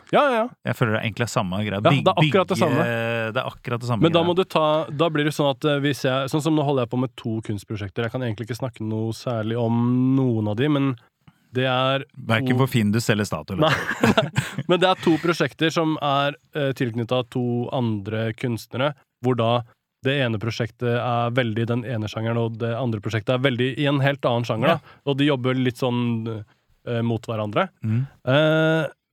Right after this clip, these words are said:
Speaker 1: hvor, eh, fordi at en av de egenskapene jeg har, er å få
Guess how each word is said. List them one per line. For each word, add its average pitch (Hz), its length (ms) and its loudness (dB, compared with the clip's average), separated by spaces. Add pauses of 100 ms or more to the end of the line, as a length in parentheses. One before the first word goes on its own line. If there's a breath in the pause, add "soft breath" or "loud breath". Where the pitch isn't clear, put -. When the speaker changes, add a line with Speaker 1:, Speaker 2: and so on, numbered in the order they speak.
(140)
Speaker 1:
hvor, 156 220 2 (880)
eh, 147 400 2
fordi 147 380 2
at 170 240 0
en 131 220 2
av 147 60 0
de 143 140 0
egenskapene 117 600 -2
jeg 117 80 0
har, 147 140 2
er 123 200 0
å 127 160 0
få - 300 -4